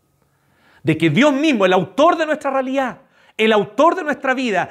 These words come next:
el que escribió en su decreto cada uno de nuestros días, Él personalmente intervino, entró a nuestra historia, entró a nuestro mundo, solo porque nos amó.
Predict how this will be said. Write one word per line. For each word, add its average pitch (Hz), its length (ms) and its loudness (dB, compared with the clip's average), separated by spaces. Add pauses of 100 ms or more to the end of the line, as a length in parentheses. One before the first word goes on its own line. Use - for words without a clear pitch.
(160)
el 233 220 0
que 247 120 2
escribió 226 920 0
en 208 140 -4
su 320 260 -4
decreto 285 580 -4 (200)
cada 294 260 2
uno 370 260 2
de 349 100 -4
nuestros 311 360 -6
días, 151 580 -10 (380)
Él 240 300 -2
personalmente 196 1040 -4 (460)
intervino, 180 1000 -2
entró 185 480 2
a 349 40 4
nuestra 302 260 0
historia, 143 540 -8
entró 180 380 -6
a 302 40 -4
nuestro 294 300 -4
mundo, 147 540 -6
solo 208 420 -4
porque 190 240 -10
nos 147 220 -14
amó. 98 280 -20